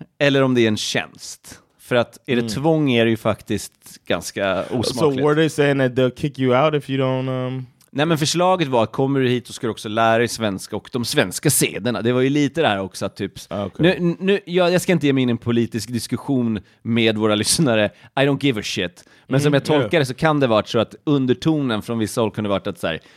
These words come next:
Speaker 1: ni menar att de ska vara s-, svensk kulturella, alltså att de ska bli mer svensk kulturella
Speaker 2: More
Speaker 1: och,
Speaker 2: Swedish.
Speaker 1: ja.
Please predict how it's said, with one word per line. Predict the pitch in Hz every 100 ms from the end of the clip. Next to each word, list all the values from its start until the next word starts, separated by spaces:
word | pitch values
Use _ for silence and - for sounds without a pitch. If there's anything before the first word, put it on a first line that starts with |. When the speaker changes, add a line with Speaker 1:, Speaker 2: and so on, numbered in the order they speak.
| _ -
Speaker 1:
ni | 127 135
menar | 131 135 123 117
att | 107
de | 117 101
ska | - 110
vara | 104 101 98 - _ - 87
s-, | 117 - - 117
svensk | - 123 - -
kulturella, | - 123 135 120 98
alltså | 104 117
att |
de | - 107
ska | 127
bli | 104 110 107
mer | 104 101 98 - _ _ _ _
svensk | - 120 110
kulturella | - 107 117 107 104
Speaker 2:
More | 98
Speaker 1:
och, | 92
Speaker 2:
Swedish. | - -
Speaker 1:
ja. | 110 85